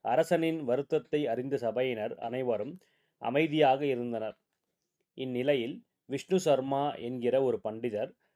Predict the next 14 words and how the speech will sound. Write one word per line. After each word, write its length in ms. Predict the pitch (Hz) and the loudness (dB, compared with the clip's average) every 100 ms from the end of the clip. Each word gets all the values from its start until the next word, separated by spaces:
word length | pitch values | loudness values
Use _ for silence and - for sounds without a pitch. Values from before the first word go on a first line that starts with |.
| - | -4
"அரசகுமாரர்களை 1040 | 117 151 175 151 143 143 143 135 139 147 147 | 0 2 0 0 2 4 2 2 0 -2 -4
என்னிடம் 480 | 113 135 143 156 | -8 -4 -2 0
விட்டுவிடுங்கள். 680 | 127 - 131 117 110 107 110 _ _ _ _ | -2 -4 -2 0 -2 -4 -6 _ _ _ _
ஆறே 480 | - 120 143 160 180 | -2 2 4 4 2
மாதங்களுக்குள் 840 | 156 135 143 139 139 139 - 156 | 2 0 0 0 -2 -2 -4 -4
நான் 280 | 143 131 120 | -2 -4 -6
அவர்களுக்கு 720 | 113 123 120 123 117 - 107 | -4 -4 -2 -2 -4 -6 -8
அரசியல் 420 | 110 143 - 156 | -6 -6 -2 -2
குறித்த 320 | 139 143 120 | -2 -6 -2
ரகசியங்களை 640 | 127 117 123 139 131 120 120 | -2 -2 -2 -2 -2 -2 -2
எல்லாம் 340 | 113 110 131 | -2 -2 -2
கற்பித்து 500 | 127 110 - 123 - | -2 -4 -4 -12 -6
விடுகிறேன்" 480 | 120 113 107 107 113 | -4 -4 -2 -2 -2
என்றார். 400 | 107 98 101 90 | -6 -4 -4 -6